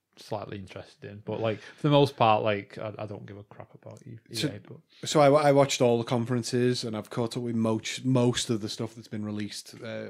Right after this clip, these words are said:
Speaker 2: afterwards. Um, the, I'm gonna start with the one that was last, which was Nintendo. Nintendo's was very strange because last year it was, like, amazing. It was the launch of the Switch, all that. This year wasn't much, and then they did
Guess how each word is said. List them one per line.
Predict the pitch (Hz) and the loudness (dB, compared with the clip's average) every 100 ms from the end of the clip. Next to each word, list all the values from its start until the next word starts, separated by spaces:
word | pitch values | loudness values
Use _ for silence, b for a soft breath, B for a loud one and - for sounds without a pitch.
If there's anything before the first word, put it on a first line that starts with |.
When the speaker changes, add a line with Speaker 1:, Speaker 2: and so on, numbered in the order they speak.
| 113 | -12
Speaker 2:
afterwards. | 104 101 95 98 - b b b b b b | -12 -10 -10 -12 -18 b b b b b b
Um, | 113 117 113 120 - b b b 131 | -4 0 0 -2 -8 b b b -6
the, | 123 135 135 131 135 - | 2 6 6 4 2 -2
I'm | 135 131 | -2 2
gonna | 139 | 2
start | - 131 | 4 2
with | 117 | 2
the | 117 | 0
one | 117 117 | 0 0
that | 113 | -2
was | 104 | -6
last, | 110 117 - - | -2 -2 -2 -10
which | 110 - | -10 -10
was | 107 | -8
Nintendo. | 104 98 110 107 113 113 120 131 | -8 -6 -6 -2 0 0 -2 -4
Nintendo's | 131 127 143 139 135 | -4 0 2 4 2
was | 131 | 0
very | 113 117 113 | 2 2 2
strange | - - 123 123 131 - | -2 0 2 2 0 -2
because | 117 117 104 98 - - | -2 -2 -2 -6 -10 -2
last | 139 135 - | 0 0 2
year | 139 | 2
it | 127 | 2
was, | 110 | -2
like, | 107 98 | -4 -6
amazing. | 101 101 104 101 117 131 - b b b b | -8 -8 -8 -10 -10 -12 -18 b b b b
It | 113 | -16
was | - | -14
the | 107 104 | -10 -2
launch | 117 120 113 | 2 2 0
of | 117 | -6
the | |
Switch, | - 113 107 - | -6 -4 -4 -4
all | 104 98 101 | -6 -4 -6
that. | 107 - B B 127 | -8 -12 B B 2
This | 139 - | 2 4
year | 139 139 135 | 4 4 0
wasn't | 113 113 107 98 | -2 -2 -2 -4
much, | 117 147 - - - b b _ - | -4 -4 -8 -16 -18 b b _ -4
and | 127 | 0
then | 123 120 | 0 0
they | |
did | 113 117 113 95 | 0 0 -2 -8